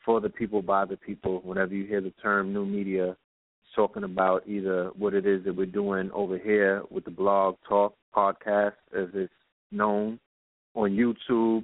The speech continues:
Those are vlogs, video logs. Uh, we collaborate with a brother by the name of Brother Rich, who has a huge, hugely popular online platform that goes by the name of Underground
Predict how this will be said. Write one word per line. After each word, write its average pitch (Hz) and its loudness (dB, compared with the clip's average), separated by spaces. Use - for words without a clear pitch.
Those 104 2
are 98 -2
vlogs, 104 2
video 104 4
logs. 98 2
Uh, 92 4
we 98 -2
collaborate 104 2
with 101 -2
a 95 -2
brother 101 0
by 95 2
the 98 0
name 98 -2
of 90 -10
Brother 92 0
Rich, 101 0
who 101 -4
has 95 2
a 90 0
huge, 110 0
hugely 117 2
popular 101 0
online 104 4
platform 98 -4
that 98 -4
goes 101 2
by 95 2
the 95 -4
name 92 -6
of 87 -14
Underground 98 0